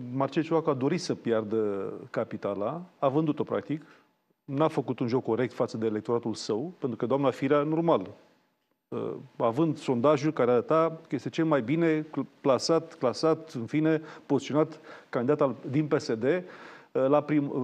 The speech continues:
pentru primăria capitalei. Uh, este clar că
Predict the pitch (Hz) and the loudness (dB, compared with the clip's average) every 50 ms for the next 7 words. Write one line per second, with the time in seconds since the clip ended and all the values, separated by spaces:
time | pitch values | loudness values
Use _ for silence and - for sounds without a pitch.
0 | 123 - - 151 147 151 - 147 139 143 143 143 139 143 143 123 123 107 - 110 | -2 0 0 2 2 2 0 2 2 4 4 4 4 2 0 0 0 0 0 0
1 | 90 - - - - - _ - - - - - - _ _ - - 117 120 123 | 0 0 -8 -16 -20 -20 _ -20 -20 -20 -20 -20 -20 _ _ -6 -2 2 2 4
2 | 123 123 135 170 175 - - 208 - 202 208 202 180 - 180 156 143 131 | 4 2 2 0 -4 -2 -2 -2 0 2 2 2 2 2 4 4 4 4